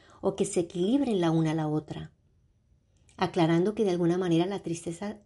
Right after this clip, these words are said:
está más apegada al estado yin de tus pulmones.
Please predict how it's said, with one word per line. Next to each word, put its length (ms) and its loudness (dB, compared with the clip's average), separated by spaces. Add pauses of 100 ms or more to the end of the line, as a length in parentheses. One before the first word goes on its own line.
está 300 -8
más 320 2
apegada 400 0
al 80 2
estado 320 -2
yin 220 0
de 100 -2
tus 200 -6
pulmones. 640 -2